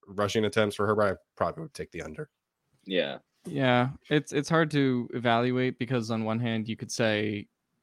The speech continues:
Speaker 3: last week he passed up, you know, a pretty good rushing opportunity where he could have had a first down. Um, and I think that was the Trey McKitty ball, uh, in the back of the end zone. But,
Speaker 1: Mm.
Speaker 3: um,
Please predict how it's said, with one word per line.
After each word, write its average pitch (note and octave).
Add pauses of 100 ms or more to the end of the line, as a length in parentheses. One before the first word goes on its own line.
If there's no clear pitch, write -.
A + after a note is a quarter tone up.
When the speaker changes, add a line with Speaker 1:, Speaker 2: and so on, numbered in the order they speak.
(340)
Speaker 3:
last G#2+
week A2+
he A2+
passed A2
up, G2+
you G#2
know, G2
a G2
pretty A2
good G#2+
rushing G#2+
opportunity G#2+
where G#2+
he G#2
could A2+
have A2
had G#2+
a -
first G#2+
down. G#2+ (400)
Um, G#2 (240)
and G2
I G#2
think A2
that G#2
was A2
the G2
Trey A#2+
McKitty A#2
ball, C3+ (140)
uh, C3
in B2+
the B2
back B2
of B2+
the B2
end A#2+
zone. B2 (400)
But, G#2
Speaker 1:
Mm. G#2+
Speaker 3:
um, G2+